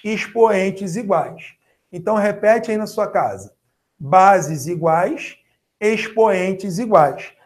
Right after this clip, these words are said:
Agora sim eu posso igualar os expoentes. Então, ficaríamos com quatro. Vou aplicar já aqui a distributiva.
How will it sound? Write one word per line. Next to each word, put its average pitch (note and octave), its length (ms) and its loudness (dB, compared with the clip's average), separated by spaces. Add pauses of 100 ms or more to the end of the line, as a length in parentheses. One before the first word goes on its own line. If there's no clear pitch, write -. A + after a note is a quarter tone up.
(220)
Agora A3 500 4
sim B3 240 -6
eu A#3+ 160 2
posso A#3 640 -2 (260)
igualar A3 1040 4
os G#3 240 -2
expoentes. G3+ 960 -4 (180)
Então, G3 300 -4
ficaríamos F3+ 760 -2
com G#3+ 220 -10
quatro. G3+ 460 0 (760)
Vou D#3+ 140 2
aplicar G3+ 500 0
já G3+ 160 0
aqui G3 220 -4
a G3 60 -2
distributiva. F#3 840 -10